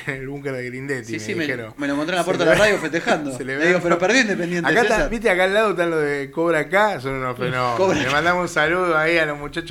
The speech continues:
Speaker 1: a los karatecas.
Speaker 2: Cobra
Speaker 1: Si nos
Speaker 2: K.
Speaker 1: están escuchando, ahora cuando
Speaker 2: Pero
Speaker 1: salimos
Speaker 2: se
Speaker 1: nos
Speaker 2: llama
Speaker 1: cagan.
Speaker 2: así el lugar, ¿en serio?
Speaker 1: No, no, pero no, no, no viste que es peronismo militante y
Speaker 2: No,
Speaker 1: son
Speaker 2: pero pensé que se
Speaker 1: todos
Speaker 2: llamaba
Speaker 1: karateca.
Speaker 2: Cobra K, buenísimo.
Speaker 1: Sería genial, ¿no? Vamos a proponérselo. Ahora, si están escuchando el programa, nos van a cagar a palo y,
Speaker 2: No, pero
Speaker 1: y bien
Speaker 2: le
Speaker 1: cagados
Speaker 2: digo,
Speaker 1: a palo
Speaker 2: me
Speaker 1: vamos a
Speaker 2: encontré a
Speaker 1: estar.
Speaker 2: César en la puerta de la radio, le digo,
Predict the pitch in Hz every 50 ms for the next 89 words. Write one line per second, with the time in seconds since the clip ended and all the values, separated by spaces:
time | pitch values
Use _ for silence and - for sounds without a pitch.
0 | 151 139 139 135 - 143 135 135 135 156 170 165 160 147 135 - - 247 214 180
1 | 170 151 139 143 151 156 156 165 165 185 190 185 175 170 170 170 - 208 202 190
2 | 165 160 165 165 165 156 156 156 - 160 165 185 190 180 175 160 - 226 202 180
3 | 180 - - 190 170 170 185 190 - 180 180 180 - - 175 170 175 - - -
4 | 160 185 196 196 202 196 185 175 180 190 185 180 170 165 156 156 151 - - 196
5 | 180 170 180 170 160 156 165 180 185 185 175 156 156 156 151 156 151 156 156 151
6 | 151 143 131 135 139 147 156 160 156 151 147 143 139 139 139 139 156 165 170 160
7 | 160 147 247 233 - - 196 175 180 185 214 226 220 202 196 190 208 214 190 190
8 | 202 190 196 190 170 - 294 - 208 175 165 165 - 220 226 117 113 127 135 131
9 | 131 131 127 131 143 143 135 131 123 123 131 135 135 135 - - - - - 143
10 | 151 156 156 147 147 143 143 147 151 151 147 151 147 143 156 170 180 170 170 -
11 | - - - 135 135 127 117 131 123 151 151 151 139 139 143 156 147 139 139 151
12 | 160 165 151 135 131 127 127 120 - - - - 139 135 135 139 135 143 160 165
13 | 170 170 147 135 135 160 - 151 160 156 156 156 135 139 147 135 135 131 143 170
14 | 175 170 147 139 139 139 131 135 143 143 - 170 170 160 160 - 170 - 160 139
15 | 131 127 123 123 131 147 147 147 143 143 143 151 156 165 143 135 131